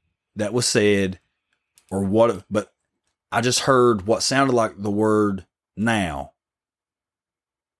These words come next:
But it was like, "Now." That's what came across the baby monitor. So I jumped up, I ran into the room or to the entrance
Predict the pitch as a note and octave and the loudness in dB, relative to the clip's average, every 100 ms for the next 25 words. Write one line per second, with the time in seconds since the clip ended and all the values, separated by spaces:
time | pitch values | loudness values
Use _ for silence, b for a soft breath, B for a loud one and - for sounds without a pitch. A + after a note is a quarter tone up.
0 | _ _ _ _ _ - G#2+ A2 G#2 G#2+ | _ _ _ _ _ -2 2 2 4 2
1 | F#2+ - _ _ _ - D#3 G#2 - - | 0 -8 _ _ _ 2 2 0 -4 -14
2 | _ _ _ _ _ _ _ _ _ _ | _ _ _ _ _ _ _ _ _ _
3 | _ _ G#2+ G#2 - - A2 A2 - A2+ | _ _ -2 -2 -2 -2 2 2 2 0
4 | G2+ F#2+ G#2+ G2 F#2 G2+ F#2 E2 C#2+ A1 | 0 2 0 0 0 2 2 -2 -10 -14
5 | - - _ _ _ _ _ _ _ _ | -18 -20 _ _ _ _ _ _ _ _
6 | _ _ _ _ _ - E2+ D#2 F#2 B2 | _ _ _ _ _ -6 -6 -4 -2 -2
7 | D#3+ C#3+ G#2+ A2 - _ _ _ _ _ | 2 2 2 -2 -8 _ _ _ _ _
8 | _ _ _ _ E2+ E2+ G2+ A#2+ C#3 C#3+ | _ _ _ _ -14 -6 0 2 2 2
9 | D3 D3 D3 C3 F#2 F#2+ F2+ G#2+ G#2+ A#2 | 2 2 2 2 0 -2 0 0 2 2
10 | A#2 _ _ - D#3 - G#2 - - - | 0 _ _ 0 2 2 -4 -6 -8 -12